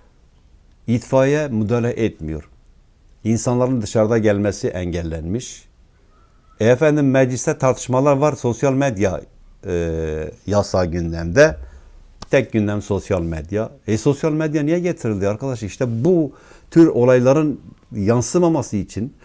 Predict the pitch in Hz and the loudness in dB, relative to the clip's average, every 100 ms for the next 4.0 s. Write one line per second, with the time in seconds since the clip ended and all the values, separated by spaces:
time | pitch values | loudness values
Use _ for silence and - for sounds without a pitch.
0 | - _ 107 135 - 160 - 120 120 127 | -20 _ -2 -2 0 0 2 0 2 2
1 | 117 - 135 151 113 110 117 120 135 131 | 0 0 0 0 -2 -4 -2 -2 0 0
2 | 113 127 143 127 127 123 131 143 104 95 | 0 0 0 -2 -4 -6 -10 -8 -6 -8
3 | - 107 180 - 120 113 170 180 - 73 | -6 -4 -4 -2 -4 -2 -2 -6 -8 -14